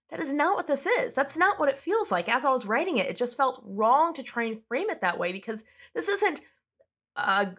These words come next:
a good ending to a horrible story. It's a horrible story where the ending is just the bare minimum. Brittany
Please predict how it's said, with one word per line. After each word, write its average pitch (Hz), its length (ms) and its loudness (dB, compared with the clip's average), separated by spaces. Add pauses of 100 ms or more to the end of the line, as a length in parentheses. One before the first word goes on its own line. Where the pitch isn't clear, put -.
a 220 80 2
good 233 340 4
ending 233 360 4
to 196 160 0
a 175 60 2
horrible 202 520 2
story. 202 380 0
It's 180 140 -8
a 165 80 -4
horrible 262 580 -2
story 262 400 0
where 196 160 -2
the 208 160 -4
ending 302 280 0
is 185 140 -4
just - 240 -8 (300)
the 214 160 -6 (160)
bare 294 340 2
minimum. 202 720 -2 (760)
Brittany 440 200 2